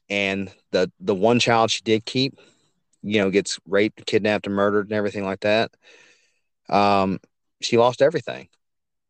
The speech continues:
And part of, you know, she had nothing. She lost everything because of him. And so she didn't want another parent to feel the way she felt. So she smuggled a Beretta,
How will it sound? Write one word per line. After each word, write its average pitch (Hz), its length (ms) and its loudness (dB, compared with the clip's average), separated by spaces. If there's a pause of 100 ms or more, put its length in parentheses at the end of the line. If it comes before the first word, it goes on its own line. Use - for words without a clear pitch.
(160)
And 98 500 0 (300)
part 117 220 4
of, 123 80 2 (760)
you 110 160 -6
know, 101 60 -2
she - 140 -6
had 139 180 2
nothing. 101 380 0
She - 140 -4
lost 127 220 4
everything 104 440 0
because 80 240 -8
of 78 80 -8
him. 76 260 -10 (800)
And 90 180 -8
so 98 160 4
she - 140 -2
didn't 143 120 4
want 117 160 4
another 104 260 2
parent 104 340 -2
to - 60 -14
feel 98 200 2
the 98 100 2
way 92 200 4
she - 180 -6
felt. 98 380 0 (800)
So - 160 -2
she 131 160 0
smuggled 135 500 2
a 101 280 4
Beretta, 104 580 4